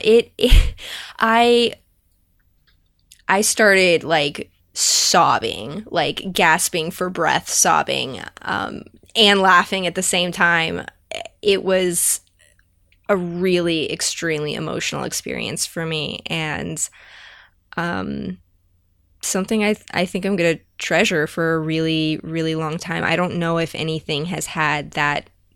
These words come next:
that strong of an immediate impact on me as that, that final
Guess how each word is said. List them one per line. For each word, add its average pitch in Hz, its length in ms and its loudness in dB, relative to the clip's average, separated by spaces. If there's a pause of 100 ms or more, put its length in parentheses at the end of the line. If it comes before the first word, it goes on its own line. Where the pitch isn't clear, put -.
that 151 200 -4
strong 156 640 -4
of 165 180 -8
an 156 60 -6
immediate 156 760 -4
impact - 480 -8
on - 160 -10
me - 320 -8 (480)
as - 320 -4
that, - 340 -4
that - 180 -4
final - 300 -8